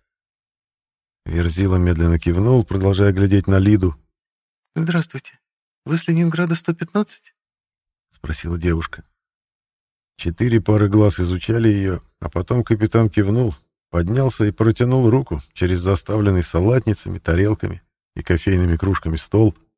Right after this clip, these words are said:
представляясь. «Ежи Чанг, капитан Ленинграда. Давайте я угадаю. Вы хотите поговорить с нашим психотехником?» Лида постаралась не выдать удивления,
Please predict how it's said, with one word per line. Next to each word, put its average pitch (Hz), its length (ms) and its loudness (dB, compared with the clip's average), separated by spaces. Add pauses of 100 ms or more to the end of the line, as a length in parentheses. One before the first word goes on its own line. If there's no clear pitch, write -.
(160)
представляясь. 90 840 -2 (1120)
«Ежи 139 340 6
Чанг, 95 480 2 (420)
капитан 127 480 4
Ленинграда. 117 520 4 (640)
Давайте 156 320 4
я 104 100 6
угадаю. 90 440 4 (520)
Вы 131 140 4
хотите 131 400 2
поговорить 135 520 4
с - 40 -4
нашим 127 300 2
психотехником?» 117 800 0 (1080)
Лида 87 360 -4
постаралась 101 720 -4
не 107 100 2
выдать 98 320 0
удивления, 92 600 0